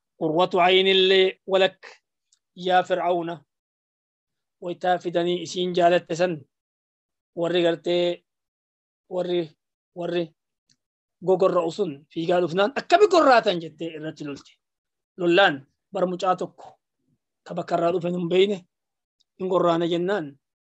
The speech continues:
jaartiin tee nu dhowwite jedhaniin Fir'aawnaan fiigaa dhufe. Wayitaa fiigaa inni dhufe, "Maali Aasiyaa kun?" jennaan, "Ati ilma hin qabdu, ani ilma hin qabu.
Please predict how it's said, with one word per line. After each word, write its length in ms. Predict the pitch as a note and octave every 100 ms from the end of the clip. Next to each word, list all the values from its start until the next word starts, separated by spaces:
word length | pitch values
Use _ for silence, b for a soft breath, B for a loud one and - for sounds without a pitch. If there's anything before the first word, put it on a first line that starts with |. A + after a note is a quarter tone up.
| F3+
jaartiin 360 | E3+ D#3+ F#3+
tee 160 | D#3+ D#3+
nu 100 | D#3+
dhowwite 380 | D#3+ D#3 C#3+ D3 C#3+
jedhaniin 340 | C#3 C#3 C3+ _ _ _ _ _
Fir'aawnaan 440 | F3 D#3 D#3+ D3+ C#3+
fiigaa 300 | C#3 C#3+ C#3
dhufe. 220 | - _ _ _ _ _ _ -
Wayitaa 300 | C#3+ E3+ E3
fiigaa 360 | E3+ E3 F3
inni 120 | E3+ F3+
dhufe, 300 | E3+ G3 - _ _ _ _ _ _ _ _ _ _ _
"Maali 280 | F3+ G3 E3
Aasiyaa 300 | D#3 D3 E3 C#3+
kun?" 180 | D3
jennaan, 460 | C#3+ D3 E3+ D3 C3+ _ _ _ _ _ -
"Ati 160 | -
ilma 160 | F3+ E3
hin 60 |
qabdu, 260 | D#3 D#3 D3+
ani 140 | C#3+
ilma 120 | D#3+ D3+
hin 60 |
qabu. 320 | C#3+ F#3+ C#3+